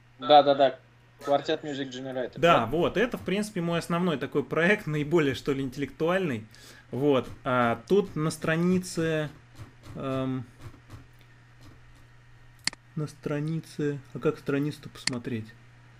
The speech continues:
Speaker 2: Эм, щас. Да, интересно. <laughs> А, ну, в общем, в разделе Generation Process,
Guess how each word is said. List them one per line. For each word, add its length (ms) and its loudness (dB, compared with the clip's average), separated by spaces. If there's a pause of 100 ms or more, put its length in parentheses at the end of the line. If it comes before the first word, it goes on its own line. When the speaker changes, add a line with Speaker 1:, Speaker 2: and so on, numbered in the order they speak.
(360)
Speaker 2:
Эм, 400 -2 (640)
щас. 200 -10 (2250)
Да, 200 -4
интересно. 540 -4 (240)
<laughs> 240 -14
А, 320 6
ну, 220 8
в 80 6
общем, 200 4
в 40 0
разделе 420 4
Generation 600 0
Process, 560 -4